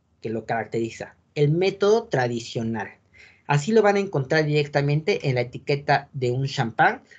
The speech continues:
pero solamente se puede hacer champán con este método. Recuerden que tiene denominación de origen.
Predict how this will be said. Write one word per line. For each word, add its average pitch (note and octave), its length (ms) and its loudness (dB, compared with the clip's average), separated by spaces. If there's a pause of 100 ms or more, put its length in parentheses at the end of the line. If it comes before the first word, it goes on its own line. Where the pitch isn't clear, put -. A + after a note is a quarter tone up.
(260)
pero E3 220 6
solamente A3 540 0
se F#3+ 120 -10
puede F3 200 -4
hacer F3 140 -6
champán D#3+ 460 -4 (120)
con C#3 240 0
este D3+ 340 -2
método. B2 460 -6 (420)
Recuerden G3+ 500 2
que E3 120 -4
tiene E3 520 -4
denominación C3+ 920 -2
de D3 60 6
origen. B2 400 -4